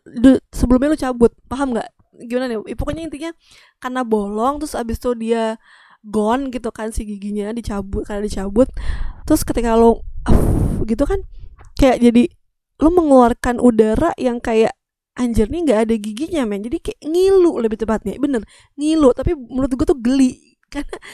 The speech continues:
itu jadi geli aja gitu. Nah, itu gara-garanya awalnya gue, eh, ngeh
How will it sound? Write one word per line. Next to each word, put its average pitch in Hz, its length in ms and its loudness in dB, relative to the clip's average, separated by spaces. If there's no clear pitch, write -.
itu 294 320 -2
jadi - 240 -2
geli 247 240 2
aja 262 320 2
gitu. 214 400 -10
Nah, 254 160 -4
itu 262 240 -4
gara-garanya 233 640 -4
awalnya 226 400 -6
gue, 302 160 -4
eh, 214 520 0
ngeh 247 320 2